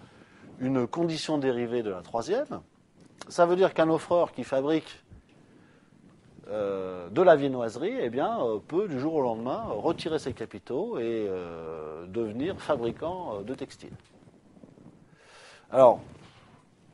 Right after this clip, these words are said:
pour le travail, pour les facteurs de production comme le travail, à la limite, ça peut se concevoir. Imaginez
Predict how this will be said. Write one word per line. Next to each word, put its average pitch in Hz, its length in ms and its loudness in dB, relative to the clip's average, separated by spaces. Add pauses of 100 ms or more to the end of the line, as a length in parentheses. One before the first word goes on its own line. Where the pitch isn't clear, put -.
(1040)
pour 110 120 0
le 135 80 4
travail, 160 600 12 (240)
pour 120 140 2
les 123 100 0
facteurs 135 300 -2
de 127 80 0
production 123 420 -4
comme 123 160 -2
le 117 80 -4
travail, 127 560 0
à 107 120 -2
la 117 100 0
limite, 127 320 -6
ça 104 120 -10
peut 98 120 -10
se - 60 -18
concevoir. 147 520 0
Imaginez 120 560 -2